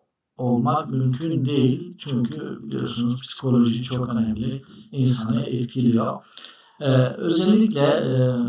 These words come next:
burası, burasına biz direnç demiştik geçmişte arkadaşlar. Bakın iki kez direnç olarak çalışmış bu siyah çizgi. Daha sonra da bakın burada destek olarak çalıştığını görüyoruz.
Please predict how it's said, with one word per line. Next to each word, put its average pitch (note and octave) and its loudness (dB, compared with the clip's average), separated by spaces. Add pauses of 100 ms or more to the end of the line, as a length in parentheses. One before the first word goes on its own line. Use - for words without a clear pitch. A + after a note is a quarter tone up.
burası, D#3 4
burasına E3 0
biz D3 -4
direnç C#3 2
demiştik A#2+ 0
geçmişte C3 -4
arkadaşlar. B2 -2
Bakın B2 -6
iki C3+ -6
kez B2+ 0
direnç C3 2
olarak A#2+ -4
çalışmış B2+ -4
bu A#2+ -4
siyah A#2+ -4
çizgi. C3+ -8 (360)
Daha G3+ 6
sonra B2+ 2
da - -4
bakın C#3+ -4
burada C#3 -4
destek C3 -4
olarak B2 -2
çalıştığını B2 -2
görüyoruz. B2+ -2